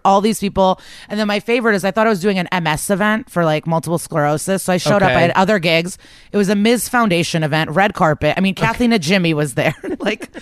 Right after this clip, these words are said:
Speaker 1: Gloria Steinem. I'm wearing
Speaker 2: What a
Speaker 1: sweatpants. I'm like, "What
Speaker 2: what
Speaker 1: the
Speaker 2: a
Speaker 1: fuck?"
Speaker 2: what a change of, of scenery. The
Speaker 1: I know. <laughs> I know.
Speaker 2: <laughs> Ms. What's Ms.?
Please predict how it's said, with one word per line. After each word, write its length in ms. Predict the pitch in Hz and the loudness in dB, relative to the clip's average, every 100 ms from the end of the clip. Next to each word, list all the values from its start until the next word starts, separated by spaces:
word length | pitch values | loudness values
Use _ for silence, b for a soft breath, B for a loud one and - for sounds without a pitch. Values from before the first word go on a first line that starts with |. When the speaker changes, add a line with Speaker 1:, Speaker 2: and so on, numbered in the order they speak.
| B B | B B
Speaker 1:
Gloria 520 | 214 220 233 254 262 254 | -4 2 4 4 4 2
Steinem. 680 | - 202 160 160 165 165 175 | 0 0 2 2 0 0 0
I'm 120 | 196 | 0
wearing 200 | 208 226 | 2 4
Speaker 2:
What 100 | 220 | 4
a 40 | 277 | 4
Speaker 1:
sweatpants. 720 | 220 240 190 160 175 208 190 | 4 2 0 2 0 0 0
I'm 80 | 269 | 0
like, 140 | 262 | 0
"What 160 | 226 240 | 0 2
Speaker 2:
what 120 | 247 | 4
Speaker 1:
the 80 | 320 | 2
Speaker 2:
a 120 | 311 | -2
Speaker 1:
fuck?" 520 | - 160 160 - - - | 0 0 2 -2 -6 -10
Speaker 2:
what 260 | 196 175 240 | -2 2 4
a 80 | 247 | 4
change 840 | - - 196 214 220 220 208 170 | 2 0 2 2 0 0 0 -2
of, 400 | 170 190 196 180 | -2 0 0 -2
of 280 | - 185 165 | 0 0 0
scenery. 760 | - - 220 233 175 135 123 143 - | 0 0 2 4 4 2 0 -4 -2
The 120 | 170 | 2
Speaker 1:
I 140 | 165 - | 2 2
know. 400 | 254 226 170 208 - 339 | 2 2 2 0 -4 -6
<laughs> 300 | - - 359 | -4 -2 -2
I 60 | - | -2
know. 260 | 175 - - | -4 -2 -2
Speaker 2:
<laughs> 0 | |
Ms. 640 | 254 208 233 269 269 202 - 160 190 | 0 2 2 4 2 0 -6 -4 0
What's 260 | 175 262 185 | 2 2 4
Ms.? 760 | 220 262 277 214 160 175 190 | 4 4 6 4 2 -2 -6